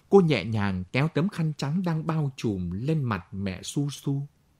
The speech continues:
Cô muốn cả cô và Su Su được nhìn mặt mẹ lần cuối. Cô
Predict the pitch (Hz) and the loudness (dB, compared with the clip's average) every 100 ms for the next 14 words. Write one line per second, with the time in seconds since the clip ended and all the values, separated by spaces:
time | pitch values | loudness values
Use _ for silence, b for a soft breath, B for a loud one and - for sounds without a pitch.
0 | _ _ b b b b b - 165 143 | _ _ b b b b b 4 6 6
1 | 131 151 214 - 101 87 151 151 104 - | 6 4 2 2 -2 0 4 4 2 -4
2 | - 147 - 147 139 147 131 117 113 110 | -2 -2 0 0 2 2 0 2 0 2
3 | 101 95 - 98 92 - - - 98 101 | 2 -2 -2 -4 -4 -6 -14 -4 0 0
4 | 90 78 - 113 135 190 _ _ _ _ | -2 -6 -4 0 0 -4 _ _ _ _
5 | _ b b b b b b b b - | _ b b b b b b b b 2
6 | 135 123 123 | 4 6 4